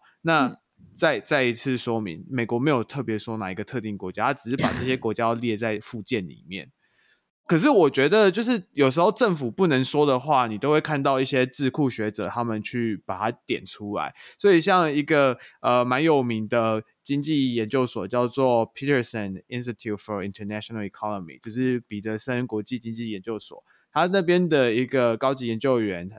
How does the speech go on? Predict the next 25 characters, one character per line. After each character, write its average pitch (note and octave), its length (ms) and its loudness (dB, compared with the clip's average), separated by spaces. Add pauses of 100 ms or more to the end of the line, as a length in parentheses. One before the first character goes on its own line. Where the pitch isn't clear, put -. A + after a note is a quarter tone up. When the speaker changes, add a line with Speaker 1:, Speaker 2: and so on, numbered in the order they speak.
Speaker 1:
就 B2+ 220 -2
是 A2+ 500 -4
哈 C3+ 220 -2
夫 C#3+ 140 -8
鲍 B2 260 2
尔， - 160 -4
他 A2+ 80 -8
就 B2 100 -4
表 - 200 -8
示 A#2 160 -12
说， A2 280 -6 (280)
他 F#3+ 120 2
把 C3+ 220 0
这 - 280 -4
一 G#3+ 120 2
个 E3 100 4
行 A#2+ 200 -2
政 B2+ 160 0
命 C3 160 0
令 A#2 100 -2
当 C3 260 0
作， B2+ 320 2 (280)
呃， G#2+ 400 0
美 A#2 240 0
国 A#2+ 340 2